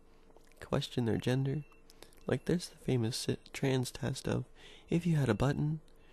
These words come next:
that you could push to be the opposite gender forever, permanently,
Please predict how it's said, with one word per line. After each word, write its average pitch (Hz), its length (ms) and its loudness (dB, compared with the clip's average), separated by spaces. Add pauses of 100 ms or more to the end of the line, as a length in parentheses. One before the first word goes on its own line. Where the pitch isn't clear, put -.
(180)
that - 140 -2
you 110 120 4
could - 220 -4
push - 440 -2 (300)
to - 100 -12
be 170 320 2 (220)
the - 80 -4
opposite - 380 -4
gender 143 560 0
forever, 147 360 0
permanently, 131 640 -2